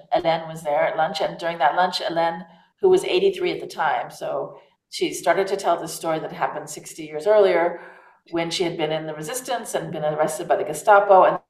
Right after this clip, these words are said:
then how she had escaped from Germany, from, from this German slave labor camp, a commando, uh, in Leipzig, with a group of other women. And it was so extraordinary. I'd never heard the story.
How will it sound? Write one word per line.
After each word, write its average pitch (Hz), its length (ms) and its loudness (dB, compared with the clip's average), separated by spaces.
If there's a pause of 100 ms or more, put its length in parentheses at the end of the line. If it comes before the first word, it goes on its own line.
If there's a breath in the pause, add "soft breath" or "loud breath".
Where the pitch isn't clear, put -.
then 170 140 0
how 170 160 2
she - 160 -2
had 156 100 2
escaped - 500 -2 (340 soft breath)
from 180 220 2
Germany, 151 640 -4
from, 180 320 4
from 175 180 6
this - 140 -4
German 165 340 0
slave 170 440 4
labor 156 240 6
camp, 147 440 2
a - 60 -14
commando, 151 640 6 (220 loud breath)
uh, 151 400 0
in - 240 -10
Leipzig, - 480 2 (480 soft breath)
with 180 320 6
a 165 100 8
group 180 160 6
of 165 140 8
other 151 160 10
women. 151 320 2 (200)
And 165 80 4
it 175 80 0
was - 160 -2
so 302 220 8
extraordinary. 160 760 6
I'd 151 200 2
never 165 220 4
heard 180 240 0
the 208 80 0
story. 196 640 6